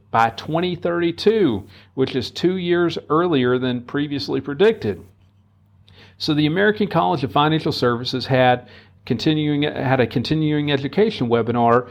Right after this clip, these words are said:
this week that I took part in, and it was called Social Security Insecurity.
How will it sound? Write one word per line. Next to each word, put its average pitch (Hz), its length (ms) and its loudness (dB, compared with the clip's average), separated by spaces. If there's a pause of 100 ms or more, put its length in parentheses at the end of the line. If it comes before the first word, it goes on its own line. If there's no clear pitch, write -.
(200)
this 127 240 0
week 139 320 2
that 120 120 4
I 117 80 2
took - 260 -4
part 117 260 2
in, 185 300 2 (300)
and 117 420 -2
it 117 60 0
was 117 320 -2
called 131 460 -2
Social 185 380 -2
Security 170 680 0
Insecurity. 123 960 0